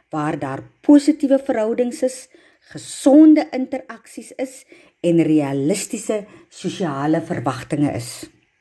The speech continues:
As batebouer of batebouer gemeenskap, moet jou doel dus wees om om te gee vir ons kinders en ons jong mense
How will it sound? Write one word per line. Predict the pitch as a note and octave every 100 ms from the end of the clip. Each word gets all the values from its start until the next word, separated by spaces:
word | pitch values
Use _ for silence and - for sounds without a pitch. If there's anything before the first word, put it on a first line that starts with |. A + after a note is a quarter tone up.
| _ _ _ - _ _ _
As | A3+ F#3
batebouer | D#3 E3 F3+ - - F3+ D#3+ D#3+ B2 A#2+ - _ _ -
of | F3 -
batebouer | - C#3+ F#3 A#3+ E3 D#3 D#3 E3
gemeenskap, | - - D#3 C#3+ D3+ E3+ D#3 - B2 B2 _ _ _ _ _ _ _ _ _ _ _ _ _ _ _ _
moet | F#3+ C#4 -
jou | F3+ G#3
doel | D3+ F3+ G#3
dus | E3+ D#3+ C3+
wees | C#3+ C3+ C#3+ - - - _ _ _ _ - - - -
om | F#3 - -
om | C4 D4+ D#4
te | C4
gee | - - D3 C3+ C#3+ _ _ _ _
vir | E3+
ons | D3 C#3+ - -
kinders | C#4 C4+ C#4+ C#4+ - - _ _ _ _ -
en | E3 D3+
ons | D3 -
jong | C#3+ D#3+ A#3 A3+
mense | F3 C#3 C3+ -